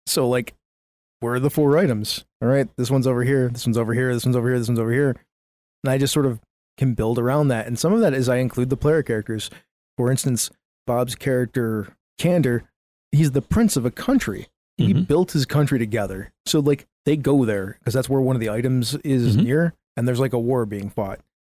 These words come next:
Speaker 1: And, like, I know who the factions are in the war, and I know what's going on, but I hadn't built the framework for those adventures until they went there.
Speaker 2: Yeah.
Speaker 1: So, like, I had the high level thing like you're talking about,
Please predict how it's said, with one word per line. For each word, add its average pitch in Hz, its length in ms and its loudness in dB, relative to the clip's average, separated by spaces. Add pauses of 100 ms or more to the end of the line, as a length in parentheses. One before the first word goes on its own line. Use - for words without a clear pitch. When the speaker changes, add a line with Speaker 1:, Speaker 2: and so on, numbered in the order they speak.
(260)
Speaker 1:
And, 135 100 2
like, 127 200 -2 (380)
I 180 160 0
know 156 400 2 (260)
who 147 100 2
the 113 100 -4
factions 147 480 0
are 131 180 2
in 120 80 0
the 120 80 0
war, 131 300 2
and 135 100 0
I 147 80 2
know 160 140 4
what's 143 180 0
going 127 300 2
on, 147 320 2 (460)
but 123 80 -2
I 170 100 2
hadn't 196 320 2
built 147 320 0
the 127 80 -2
framework 139 920 0 (320)
for 135 180 2
those 127 300 2
adventures 120 800 -2
until 135 340 0
they 110 140 -2
went 104 300 -6
there. - 140 -14 (440)
Speaker 2:
Yeah. - 240 -2 (320)
Speaker 1:
So, 151 100 -2
like, 135 220 -2
I 139 100 -2
had 156 460 0 (320)
the 117 280 -2
high 151 340 0
level 127 340 0
thing 185 220 2
like 127 180 0
you're 135 80 0
talking 180 380 2
about, 226 320 2